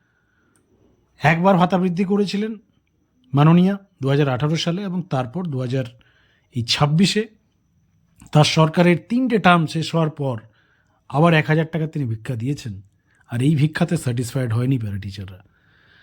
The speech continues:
দেখুন, সংসার তাদের চলছিল না,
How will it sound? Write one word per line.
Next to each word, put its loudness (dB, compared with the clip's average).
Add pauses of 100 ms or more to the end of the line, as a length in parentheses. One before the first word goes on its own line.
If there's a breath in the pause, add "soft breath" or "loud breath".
(1080 soft breath)
দেখুন, 6
সংসার 2
তাদের -2
চলছিল 0
না, -6